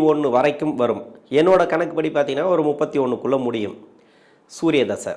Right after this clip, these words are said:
பரணி நட்சத்திரக்காரர்களுக்கு தசாபுத்தி இருப்பை பொறுத்து, ஏன்னா இருபது வருடங்கள் தசாபுத்தி இருப்புகள் இந்த பரணி நட்சத்திரம், அதாவது சுக்கிர தசை அப்படிங்கிறது, ஒரு ரெண்டு வருஷம் தசாபுத்தி இருப்பு இருக்குனாக்கா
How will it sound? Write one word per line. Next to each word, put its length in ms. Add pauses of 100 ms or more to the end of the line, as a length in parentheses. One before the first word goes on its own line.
(1080)
பரணி 440
நட்சத்திரக்காரர்களுக்கு 840 (920)
தசாபுத்தி 680
இருப்பை 200 (100)
பொறுத்து, 280 (160)
ஏன்னா 120 (140)
இருபது 340
வருடங்கள் 440
தசாபுத்தி 500
இருப்புகள் 380 (460)
இந்த 180
பரணி 300
நட்சத்திரம், 480
அதாவது 260 (360)
சுக்கிர 220 (100)
தசை 180
அப்படிங்கிறது, 440 (560)
ஒரு 140 (360)
ரெண்டு 240
வருஷம் 340 (360)
தசாபுத்தி 460
இருப்பு 180
இருக்குனாக்கா 360